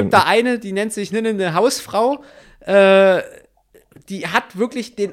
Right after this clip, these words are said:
Speaker 2: absoluten Schuss nicht gehört. Die bäckt irgendwie die ganze Zeit Brot. Ich weiß nicht, wer das ganze Brot fressen soll. Dann, dann macht sie irgendwie das
Speaker 1: Biele,
Speaker 2: Haus
Speaker 1: Biele,
Speaker 2: sauber.
Speaker 1: Biele, Biele, Biele.
Speaker 2: Ja,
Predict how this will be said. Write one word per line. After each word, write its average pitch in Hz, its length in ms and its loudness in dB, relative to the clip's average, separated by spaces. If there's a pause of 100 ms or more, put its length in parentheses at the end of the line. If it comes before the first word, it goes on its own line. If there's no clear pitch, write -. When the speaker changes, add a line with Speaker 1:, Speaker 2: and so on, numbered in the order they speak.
Speaker 2:
absoluten 220 720 -12
Schuss 220 300 -10
nicht 180 160 -14
gehört. 156 300 -8
Die 160 100 -14 (240)
bäckt 226 240 -8
irgendwie 208 280 -6
die 185 80 -12
ganze 220 240 -4
Zeit 190 200 -2
Brot. 247 180 -6
Ich 190 140 -10
weiß 170 180 -2
nicht, 208 140 -8
wer 202 80 -2
das 185 100 -10
ganze 170 240 -4
Brot 208 280 -2
fressen 220 360 -6
soll. 233 300 -2 (1120)
Dann, 180 220 0
dann 185 200 -2
macht 220 220 -4
sie - 100 -6
irgendwie 196 340 0
das 185 80 2
Speaker 1:
Biele, 196 120 0
Speaker 2:
Haus 190 140 4
Speaker 1:
Biele, 139 100 2
Speaker 2:
sauber. 143 380 2
Speaker 1:
Biele, 143 260 -2
Biele, 139 320 -2
Biele. 135 240 -2
Speaker 2:
Ja, 170 180 2